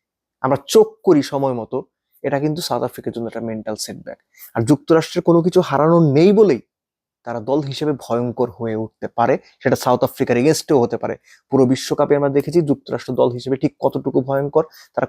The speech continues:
কতটুকু ভালো পারফর্ম করতে পারে টি টোয়েন্টিতে, কতটুকু ফিয়ারলেস ক্রিকেটটা খেলতে পারে। এবং সাউথ আফ্রিকার জন্য কাজটা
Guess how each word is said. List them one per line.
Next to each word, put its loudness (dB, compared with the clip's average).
কতটুকু 2
ভালো 0
পারফর্ম -4
করতে -4
পারে -4
টি -6
টোয়েন্টিতে, -6
কতটুকু -6
ফিয়ারলেস 2
ক্রিকেটটা -10
খেলতে -4
পারে। -12
এবং 4
সাউথ -2
আফ্রিকার -2
জন্য 2
কাজটা -4